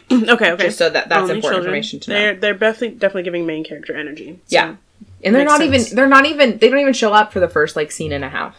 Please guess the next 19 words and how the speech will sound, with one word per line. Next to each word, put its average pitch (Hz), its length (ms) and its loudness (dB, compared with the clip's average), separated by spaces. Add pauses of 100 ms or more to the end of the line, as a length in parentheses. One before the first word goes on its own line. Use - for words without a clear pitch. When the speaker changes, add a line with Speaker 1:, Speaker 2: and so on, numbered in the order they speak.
Speaker 1:
No. 175 340 -12 (840)
Speaker 2:
Okay. - 280 0 (300)
So 196 160 -6
the 190 80 2
play 233 300 4
starts 190 540 0
with 175 500 0
some 175 640 -6 (280)
Montague 202 800 0
servants 175 1040 -2 (400)
coming 190 340 -4
up, 175 240 -2
and 175 140 -4
they 165 160 -2
see 196 320 -8
some 180 160 -6
Capulet 190 580 -4
servants 151 600 -6
Speaker 1:
Mm-hmm. 175 300 -14